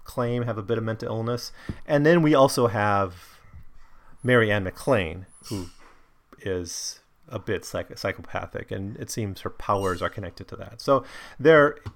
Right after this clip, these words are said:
really, we should focus on Peter Garden, but there's other characters here who might, uh, have mental illness. And, um, here, it's a rather sympathetic portrayal, I think, of, of, of, bi-, of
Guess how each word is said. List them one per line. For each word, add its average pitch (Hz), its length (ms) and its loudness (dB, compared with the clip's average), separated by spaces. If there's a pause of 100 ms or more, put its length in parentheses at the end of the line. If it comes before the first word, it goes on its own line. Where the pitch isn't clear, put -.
(120)
really, 185 260 8
we 139 200 2
should 131 180 -4
focus - 680 2
on 113 480 2
Peter 120 220 0
Garden, 113 400 2
but 95 160 -4
there's 98 160 -8
other 101 180 -6
characters 107 680 -10 (180)
here 90 420 -8
who 95 160 -8
might, 92 260 -6 (400)
uh, 104 160 -12 (1080)
have 117 320 4
mental 107 260 -2
illness. 95 440 -14
And, - 100 -18 (840)
um, 98 220 -14 (120)
here, 202 180 8
it's 170 260 2
a 190 60 0
rather 196 200 10
sympathetic 127 540 2
portrayal, 104 460 0
I 95 60 2
think, 95 280 -8
of, 87 340 -10
of, 113 120 -16 (320)
of, 104 180 -6 (240)
bi-, 95 280 0
of 95 360 -4